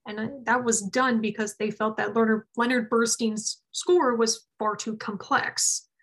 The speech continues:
which makes me actually wanna see, like, uh, the actual musical,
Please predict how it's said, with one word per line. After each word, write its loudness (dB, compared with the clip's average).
which -6
makes 4
me -12
actually 6
wanna 6
see, 0
like, 2
uh, 4
the -6
actual 2
musical, 0